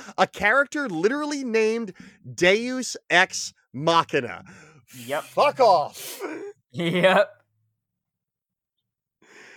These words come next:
Speaker 1: Um, uh, uh, uh, just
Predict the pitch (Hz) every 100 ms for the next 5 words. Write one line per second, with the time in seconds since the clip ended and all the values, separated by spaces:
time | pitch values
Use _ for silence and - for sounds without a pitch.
0 | - - _ - 165 170 160 151 143 127
1 | 117 _ _ _ 147 135 131 131 127 123
2 | 120 - 123 117 113 113 127 - 170 -